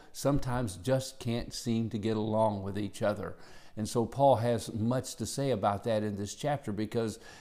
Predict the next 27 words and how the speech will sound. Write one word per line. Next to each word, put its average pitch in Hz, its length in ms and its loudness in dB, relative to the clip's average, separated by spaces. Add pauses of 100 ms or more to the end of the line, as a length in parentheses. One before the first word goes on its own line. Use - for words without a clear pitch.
(120)
as 117 360 2
he 139 420 2 (220)
had 117 180 2
heard 123 440 2 (280)
the 127 100 4
words 113 380 4
of 107 160 0
Jesus 117 540 2 (320)
from 131 220 4
the 117 140 4
other 110 160 4
disciples, 110 800 -2 (340)
his 151 280 2
prayer, 120 600 4
Jesus' 131 440 4
prayer, 123 260 2
was 107 160 0
that 120 160 0
we 110 120 2
might 113 300 -2
be 110 120 0
one. 107 380 -2
The 104 60 -4
world 117 400 2
knows 127 360 2
that 113 160 -2
we 117 320 0